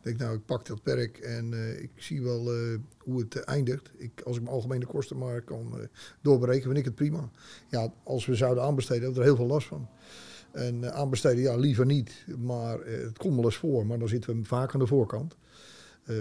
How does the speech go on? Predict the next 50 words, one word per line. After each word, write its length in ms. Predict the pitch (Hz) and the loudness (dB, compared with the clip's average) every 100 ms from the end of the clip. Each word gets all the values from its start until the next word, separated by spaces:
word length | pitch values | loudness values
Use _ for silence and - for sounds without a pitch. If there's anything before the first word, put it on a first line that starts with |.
| 107 | -4
voor 160 | 131 | -2
een 60 | 113 | -2
bouwteamselectie 840 | 113 113 131 117 - 117 110 - 110 | 0 -2 -2 -2 -2 -4 -4 -6 -6
of 80 | |
iets 100 | 110 | -2
dergelijks, 420 | 117 107 117 - - | -2 -2 -4 -10 -6
dat 120 | 120 | -4
komt 200 | 131 110 | -2 -2
er 60 | |
wel 180 | 110 123 | 0 0
voor. 300 | 120 123 120 | 0 -4 -4
Maar 140 | 110 - | -6 -6
echt 280 | 127 - | -6 -6
de 80 | - | -8
prijsvechters, 680 | 107 147 143 - 113 - 107 | -2 0 0 0 -4 -4 -6
ja, 220 | 120 107 | -4 -6
dat... 220 | 107 113 - - - - - - - - | -4 -6 -8 -16 -20 -18 -18 -20 -20 -4
Daar 140 | 165 - | -4 4
kan 180 | 156 | 6
je 60 | 147 | 8
nooit 200 | 151 143 | 10 8
tegenop. 480 | 151 127 156 180 - - | 8 6 4 2 -2 -4
Daar 120 | 131 | 2
kan 140 | 165 | 4
je 60 | 147 | 6
niet 100 | 151 | 4
tegen 240 | 156 135 135 | 6 4 2
wapenen, 280 | 156 147 | -2 -4
daar 100 | 120 | -4
kan 140 | 135 147 | 2 4
je 60 | |
niks 180 | 131 135 | 4 0
verzinnen. 440 | 123 127 131 123 147 | -2 -2 -4 -6 -8
Daar 100 | 123 | -4
kunnen 180 | 139 127 | -2 -2
we 60 | |
z'n 80 | 113 | -2
allen 160 | 156 131 | -2 2
mooie 240 | 143 127 | 4 4
dingen 220 | 143 160 | 2 0
verzinnen. 380 | 131 127 127 139 - - - - _ | -2 -4 -6 -8 -14 -20 -20 -20 _
Maar 140 | 127 120 | -6 -4
als 100 | 107 | -4
ze 100 | 123 | 2
cowboys 400 | 139 120 117 - | 2 4 2 2
zijn, 220 | 143 139 | 0 2
zoals 240 | 135 127 | 2 2
je 100 | 113 | 2
ook 200 | 131 117 | -2 -2
noemt, 260 | 139 131 | -2 -4